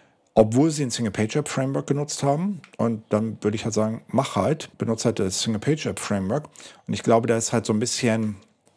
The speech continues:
der Ansatz, dass man sich eher mit so einem, äh, Gärtner vergleichen sollte. Also ein Gärtner kann jetzt ja auch nicht der individuellen Pflanze befehlen, dieses und jenes zu tun, sondern kann sagen, nicht, ich mache halt ein Beet, ich so, bereite das vor, ich sehe dort irgendwie Dinge aus,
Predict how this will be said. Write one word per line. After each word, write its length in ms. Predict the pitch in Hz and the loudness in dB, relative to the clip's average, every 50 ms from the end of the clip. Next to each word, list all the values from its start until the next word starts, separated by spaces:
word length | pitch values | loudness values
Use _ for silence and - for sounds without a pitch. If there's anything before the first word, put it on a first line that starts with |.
| _ - | _ -2
der 200 | - 110 107 - | 0 0 0 2
Ansatz, 580 | 85 104 123 131 120 135 120 110 - - - - - - - - - - _ _ _ - _ - | 0 0 0 0 2 0 0 0 -2 -6 -8 -10 -14 -20 -20 -20 -20 -20 _ _ _ -20 _ -2
dass 220 | - 110 107 - - | 0 0 0 2 0
man 80 | 120 | 0
sich 240 | 110 117 107 101 - | 0 0 -4 -4 -2
eher 120 | 110 117 117 | 0 2 2
mit 160 | 117 113 107 | 0 0 -2
so 120 | - 117 | 0 0
einem, 320 | 110 107 110 107 104 104 - - | 0 0 -2 -4 -4 -6 -8 -4
äh, 160 | - 107 104 | 0 0 0
Gärtner 400 | 101 - 110 120 131 - 131 110 | 2 4 2 2 2 0 -2 -4
vergleichen 600 | 101 - 110 98 92 95 92 92 90 - - 87 87 | -2 -2 -2 -2 0 0 -2 -2 -2 -4 -6 -6 -4
sollte. 420 | 87 90 82 82 82 - - 82 | -2 -2 -2 -2 -4 -4 -6 -4
Also 180 | 82 87 90 95 | -4 -2 -2 -2
ein 160 | 92 90 - | -4 -4 -4
Gärtner 540 | - 98 104 113 120 - 131 120 117 113 107 | 0 0 2 0 0 0 0 0 0 0 -2
kann 200 | - - 123 117 | -4 -4 -2 -2
jetzt 200 | 104 104 101 - | -2 -2 -4 -2
ja 80 | 104 | -2
auch 80 | 98 101 | -2 -2
nicht 260 | 110 120 110 - - - | -2 -4 -6 -6 -2 0
der 120 | 107 107 | 0 0
individuellen 480 | 104 113 123 123 117 110 107 104 101 101 | 2 0 -4 -4 0 0 0 0 0 -4
Pflanze 340 | - - 123 117 - - | -2 -2 -2 -2 -2 -4
befehlen, 500 | 113 104 104 - - - 113 107 110 110 107 - - - _ - | -4 -4 -4 -4 0 2 2 4 2 0 -4 -12 -20 -20 _ 0
dieses 220 | - 117 107 104 101 | 0 0 0 0 -4
und 100 | 101 101 | -4 0
jenes 300 | 107 110 101 98 - - | 0 0 0 -2 -4 -6
zu 80 | - | -6
tun, 240 | - - - 208 208 | -4 2 2 2 2
sondern 220 | 143 120 110 110 107 | 2 0 -4 -4 -4
kann 180 | - 117 107 | -4 -2 0
sagen, 240 | 107 110 104 101 101 | 0 0 0 0 -2
nicht, 240 | 123 156 151 - - | -4 -6 -6 -8 -8
ich 40 | - | -6
mache 120 | 107 101 | -4 -4
halt 120 | 107 110 | -4 -4
ein 140 | 110 101 107 | -4 -4 -2
Beet, 280 | 107 139 165 180 - - | 0 0 0 0 -2 -4
ich 100 | - - | -8 -6
so, 100 | - - | -8 -8
bereite 500 | - 101 104 104 - 110 104 101 - 107 | -4 -2 -2 0 2 0 0 0 -2 -4
das 140 | 101 98 - | -4 -4 -4
vor, 300 | - - - 151 151 143 | -4 0 2 2 2 2
ich 180 | 104 92 95 | -2 -6 -6
sehe 240 | 104 110 117 120 113 | -2 0 0 0 2
dort 160 | 110 104 101 | 0 -2 -2
irgendwie 220 | - 90 95 95 92 | -2 -4 -6 -4 -4
Dinge 280 | 101 92 95 90 82 | -4 -4 -2 -2 -2
aus, 340 | 85 135 170 190 180 185 - | 0 0 0 0 0 -4 -8